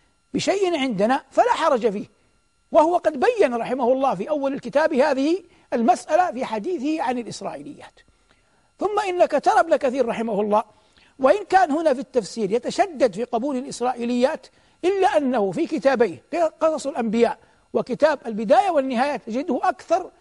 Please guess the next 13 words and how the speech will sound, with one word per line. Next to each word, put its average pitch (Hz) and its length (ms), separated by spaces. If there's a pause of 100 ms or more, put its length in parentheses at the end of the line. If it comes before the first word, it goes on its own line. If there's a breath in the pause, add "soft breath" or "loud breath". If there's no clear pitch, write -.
(140 soft breath)
تساهلا 302 680
في 208 120
الأمر، 349 320
وهذا 285 320
حق. - 320 (720)
فتفسير 370 540
كلام 359 280
الله 302 280
شيء 440 360 (580)
وتدوين 247 500
التاريخ 359 540
شيء 339 360
آخر، 381 340